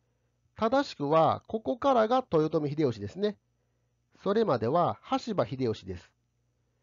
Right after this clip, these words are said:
そんな秀吉、この時期に総武辞令を発令します。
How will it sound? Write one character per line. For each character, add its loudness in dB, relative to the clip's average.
そ 0
ん -2
な 0
秀 2
吉、 -6
こ -2
の 0
時 -6
期 -4
に -4
総 0
武 -4
辞 -6
令 6
を 4
発 -2
令 0
し -8
ま -4
す。 -18